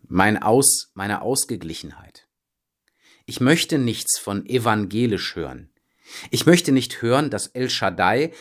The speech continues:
was El Shaddai dem Samuel gesagt hat und wen er jetzt wieder Schwert, äh, wie habe ich das gesagt? Ich habe schon wieder vergessen, Schwert sodomieren soll.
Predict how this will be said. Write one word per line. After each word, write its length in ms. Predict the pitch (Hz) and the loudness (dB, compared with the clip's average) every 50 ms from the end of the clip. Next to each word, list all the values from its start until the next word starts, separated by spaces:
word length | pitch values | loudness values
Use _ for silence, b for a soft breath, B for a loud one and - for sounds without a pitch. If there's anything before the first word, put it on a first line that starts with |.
| B | B
was 240 | - 113 113 - - - | -4 0 0 0 0 2
El 180 | 127 139 147 | 2 2 2
Shaddai 640 | 143 - - 117 101 85 80 87 95 117 139 156 165 | 2 0 0 -2 -2 0 2 2 2 4 2 2 0
dem 380 | - - 127 123 123 123 - - | -2 -2 -2 0 0 0 -2 -2
Samuel 640 | 104 101 113 131 160 170 156 - - 80 85 85 | -2 0 2 2 2 2 0 -2 -2 -6 -8 -8
gesagt 480 | 80 87 73 73 71 73 85 - - - | -8 -8 -8 -6 -6 -6 -6 -8 -6 -6
hat 160 | 143 151 - B B B B B | -6 -6 -6 B B B B B
und 220 | - 120 120 101 98 | -8 -6 -6 0 2
wen 240 | 123 139 170 - - | 4 4 4 4 2
er 140 | 147 139 | 0 0
jetzt 260 | 131 131 131 - - - | 0 0 0 -2 -4 -6
wieder 300 | 123 123 143 143 143 143 | -4 -2 0 0 0 -2
Schwert, 560 | - - - 120 135 156 165 165 - - - | -4 -6 -4 -2 0 0 0 -2 -6 -10 -8
äh, 200 | 107 104 98 90 - | -8 -8 -8 -8 -12
wie 160 | 95 101 110 | -12 -8 -6
habe 120 | 123 127 135 | -6 -6 -6
ich 40 | |
das 220 | - 127 120 - - | -8 -8 -10 -10 -10
gesagt? 320 | - 107 120 117 117 - | -10 -10 -10 -10 -10 -12
Ich 160 | 127 - - | -16 -16 -16
habe 120 | 107 92 - | -14 -14 -12
schon 120 | - 104 | -10 -8
wieder 100 | 98 95 | -8 -8
vergessen, 420 | - - 85 95 101 - - 87 B B B B | -8 -8 -10 -8 -8 -8 -10 -12 B B B B
Schwert 400 | - - 117 131 156 196 185 - | -10 -2 0 2 2 2 2 0
sodomieren 600 | - 113 92 98 92 90 92 95 90 78 73 67 | -4 -4 -4 -4 -4 -4 -6 -6 -6 -8 -10 -10
soll. 280 | 64 58 52 - - | -12 -12 -12 -14 -14